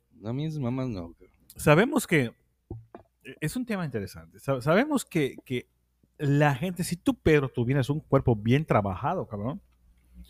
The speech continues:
Speaker 2: así que lo que significa bien trabajado, ¿me entiendes? O sea, que no tienes una pinche,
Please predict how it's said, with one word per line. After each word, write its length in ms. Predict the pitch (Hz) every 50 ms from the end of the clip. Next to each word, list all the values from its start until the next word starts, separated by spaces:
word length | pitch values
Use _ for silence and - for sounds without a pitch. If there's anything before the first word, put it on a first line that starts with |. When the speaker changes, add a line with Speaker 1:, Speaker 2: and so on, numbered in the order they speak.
| _ _ _ _ _ _ _ _ _ _ _ _
Speaker 2:
así 360 | - 120 117 - 139 123 120 - _ _ _ _
que 160 | - 131 131 131
lo 100 | 131 123
que 140 | 151 143 123
significa 340 | 127 135 151 196 220 - 196
bien 320 | 147 139 147 147 151 151
trabajado, 520 | 165 156 131 120 113 101 110 110 104 104
¿me 100 | 101 104
entiendes? 340 | 101 127 165 175 165 117 110
O 60 | 110
sea, 160 | 98 117 113 107
que 80 | - 113
no 120 | 127 135
tienes 280 | - 139 139 127 120 127
una 140 | 127 123 120
pinche, 540 | - 123 120 117 113 - 117 107 107 110